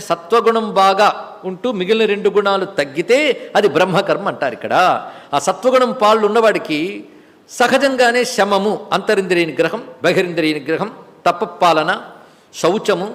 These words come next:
క్షాంతి అంటే ఇతరులు ద్రోహం చేసినా సహించగలగడం, ఆ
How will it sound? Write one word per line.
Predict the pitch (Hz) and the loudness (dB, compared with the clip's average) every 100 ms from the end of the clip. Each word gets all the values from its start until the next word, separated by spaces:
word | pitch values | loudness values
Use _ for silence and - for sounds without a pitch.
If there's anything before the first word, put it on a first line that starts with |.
| - - - | -14 -20 -12
క్షాంతి | - 180 226 233 247 220 | -2 0 0 -2 0 0
అంటే | 175 220 160 170 - - - 165 | 2 0 0 -4 -12 -20 -8 -2
ఇతరులు | 240 262 254 240 | 0 2 0 2
ద్రోహం | 185 208 240 226 - | 2 2 0 -4 -4
చేసినా | 233 226 233 233 233 226 | -4 -2 -2 0 0 0
సహించగలగడం, | 214 196 240 226 190 185 165 131 151 - - | -2 0 -2 0 0 2 0 -2 -8 -18 -8
ఆ | 131 | -2